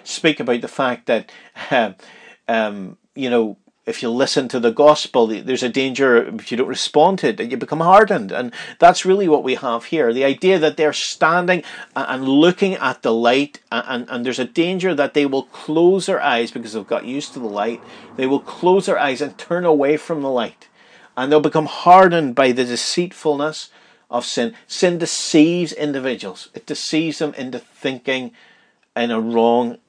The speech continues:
way about God and about Christ. So he's worried about this. "For," then he says, "we have become partakers of Christ." You say, "Just stop there for a minute. What does that mean?" He says, "We have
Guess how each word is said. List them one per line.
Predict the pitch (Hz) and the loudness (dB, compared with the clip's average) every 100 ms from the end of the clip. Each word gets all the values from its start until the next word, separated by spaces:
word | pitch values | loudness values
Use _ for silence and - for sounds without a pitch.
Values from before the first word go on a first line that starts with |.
| _ | _
way | 127 110 104 101 101 - - _ | -6 0 2 2 -2 -10 -20 _
about | 101 101 98 - | -4 -2 -4 -2
God | 117 98 90 - _ _ | 4 6 6 2 _ _
and | 101 98 | -10 -6
about | 95 90 | -4 -6
Christ. | - 104 92 - - _ - | -4 -2 -2 -6 -12 _ -6
So | - 151 123 - - _ _ _ _ | 6 6 6 -6 -20 _ _ _ _
he's | 143 151 | -2 2
worried | 185 196 147 | 6 6 6
about | 123 104 | 4 2
this. | - - - _ - _ _ - | -6 -8 -12 _ -20 _ _ -6
"For," | - 185 160 | 4 6 8
then | 147 165 | 6 4
he | |
says, | 139 135 120 | 2 0 0
"we | 139 180 | 4 4
have | - - 160 180 - | 4 4 6 6 6
become | 139 - - 117 143 - - _ - | -2 0 2 4 2 -4 -16 _ 2
partakers | 135 - 165 151 160 147 | 2 4 2 4 4 4
of | 147 - | 0 0
Christ." | - 147 101 - - - - | 4 4 4 -6 -12 -18 -12
You | 139 | -2
say, | 175 139 - - | 2 2 2 -12
"Just | - 170 | -6 -6
stop | - 175 160 151 | -2 0 0 2
there | 131 117 | 0 0
for | - | -4
a | 107 | -6
minute. | 95 98 - _ | -8 -12 -20 _
What | 160 156 | -4 -4
does | 151 | -2
that | 135 123 | -2 -2
mean?" | 123 - - | -6 -12 -10
He | - | -4
says, | - 185 165 | 2 2 4
"We | 151 165 | 2 0
have | - - 156 117 101 139 | -4 0 2 4 2 0